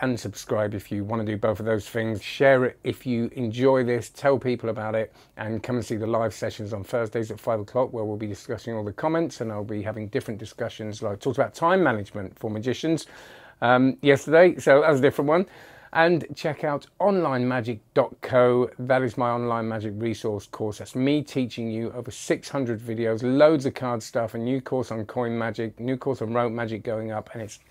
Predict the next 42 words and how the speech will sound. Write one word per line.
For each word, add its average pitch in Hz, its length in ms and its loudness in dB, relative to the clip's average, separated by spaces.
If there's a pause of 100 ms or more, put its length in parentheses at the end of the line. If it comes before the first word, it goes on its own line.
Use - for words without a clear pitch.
ever 120 380 -8
increasing. 107 560 -8
It's 92 160 -14
just 104 200 -14
getting 101 240 -8
bigger 107 220 -6
and 101 140 -8
bigger, 98 240 -6
and 98 80 -10
I, 101 180 -8 (240)
I'm 113 140 -6
dedicating 131 520 0
my 117 120 -2
life 104 260 -4
to 95 120 -12
it. 92 140 -14
So 101 120 -8
it's 104 120 -10
not 123 200 -6 (320)
something 107 200 -2
I 107 80 -2
dip 107 220 -8
in 107 60 -4
and 104 100 -6
out 107 220 -4
of. 110 200 -6 (120)
I'm 107 140 -4
available, 143 640 4 (320)
and 104 200 -4
you 101 80 -4
will 104 120 -2
learn 139 280 6
from 127 200 0
a 110 40 -2
pro 131 540 2 (240)
with 95 160 -4 (160)
online 120 400 0
magic 104 480 -6 (220)
dot 110 240 -2
co. 95 400 -4 (2500)
Right, 117 380 6 (360)
um, 147 380 4